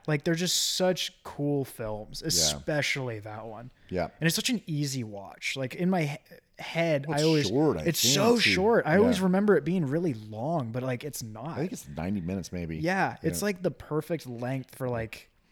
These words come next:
Speaker 1: somebody with, like, a short attention span
Speaker 2: Yeah.
Speaker 1: who wants to, like, kinda, like, delve into older, cooler film like that.
Speaker 2: Yeah,
Speaker 1: Yeah.
Speaker 2: that's, that's an interesting, I didn't see those till I was a little older in life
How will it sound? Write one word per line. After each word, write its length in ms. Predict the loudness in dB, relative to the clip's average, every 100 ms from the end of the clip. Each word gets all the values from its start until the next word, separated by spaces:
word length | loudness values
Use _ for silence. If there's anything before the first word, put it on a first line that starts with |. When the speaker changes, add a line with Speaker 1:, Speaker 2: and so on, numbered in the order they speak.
| _ _ _
Speaker 1:
somebody 440 | -4 -2 0 0
with, 160 | -2 -4
like, 300 | -8 -8 -16 _ _ _
a 100 | -12 -10
short 380 | -8 -4 -2 -4 -6
attention 380 | -10 -8 -6
span 460 | -8 -8 -8 -8 -10
Speaker 2:
Yeah. 180 | -8 -8 -8 _
Speaker 1:
who 120 | -6
wants 200 | -4 -4
to, 80 | -4
like, 160 | -6 -8
kinda, 180 | -8
like, 160 | -8 -10 -12
delve 260 | -10 -8 -8
into 240 | -8 -10 -8
older, 420 | -4 -2 0 -2 -6 -18 -20 _ -8
cooler 480 | 0 0 0 -2
film 440 | -6 -6 -6 -4 -8
like 200 | -12 -14
that. 260 | -14 -14 -16 _ -12
Speaker 2:
Yeah, 220 | -8 -6
Speaker 1:
Yeah. 40 | -6
Speaker 2:
that's, 260 | -10 -10 -12
that's 220 | -14 -14
an 80 | -10
interesting, 320 | -12 -10 -10
I 140 | -4
didn't 180 | -2 -2
see 140 | -6 -6
those 220 | -4 -6
till 120 | -8
I 60 | -8
was 240 | -10 -18 _ _ _ _
a 80 | -8
little 220 | -6 -6
older 400 | -6 -8 -6 -6
in 160 | -6 -6
life 480 | -8 -8 -10 -14